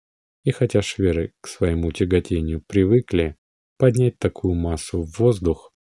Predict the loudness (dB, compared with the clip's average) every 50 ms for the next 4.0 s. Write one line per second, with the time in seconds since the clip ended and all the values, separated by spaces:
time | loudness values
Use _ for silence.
0 | _ _ -6 -2 0 4 4 4 4 4 4 4 4 4 4 2 2 0 -2 -4
1 | -2 -2 -2 0 0 -4 -4 -6 -6 -6 -6 -6 -8 -12 _ _ _ _ _ _
2 | _ _ _ _ _ _ _ _ _ _ _ _ 0 0 0 0 -2 -6 -18 _
3 | -4 -2 0 0 2 0 0 2 2 2 2 2 0 -2 2 2 2 2 2 -2